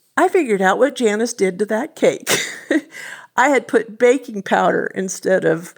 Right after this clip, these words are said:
baking soda. <laughs> And it made it, it made it a pound cake instead of a regular cake. So I have made this cake,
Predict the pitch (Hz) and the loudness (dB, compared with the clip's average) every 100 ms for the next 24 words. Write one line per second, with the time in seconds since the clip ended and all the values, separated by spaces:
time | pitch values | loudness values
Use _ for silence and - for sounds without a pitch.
0 | _ _ - 175 170 170 160 - 175 196 | _ _ -2 -2 -2 -8 -10 -4 -2 -2
1 | - 175 - _ - - - - 233 - | -4 -10 -20 _ -10 -6 -6 -4 -6 0
2 | 208 202 - 202 196 180 185 - - - | 0 0 2 2 6 6 4 0 -18 -16
3 | - 339 - 226 - - - 233 226 233 | -16 -16 -4 -2 -2 0 0 2 2 4
4 | 254 196 175 - - - 240 240 233 - | 2 2 0 -2 -8 0 0 0 -2 -2
5 | 139 160 170 - 190 185 170 165 180 180 | -2 -2 -4 0 2 2 0 2 2 2
6 | 170 156 - - - - - - - _ | 0 -2 -4 -2 -2 -2 -12 -20 -20 _
7 | _ - _ _ _ _ _ - - _ | _ -20 _ _ _ _ _ -20 -20 _
8 | _ - - 160 151 127 _ 208 226 233 | _ -10 2 4 4 -2 _ 2 4 2
9 | 226 214 202 196 196 185 196 202 - 190 | 2 2 0 0 0 0 0 0 -2 0
10 | 175 - | 0 -4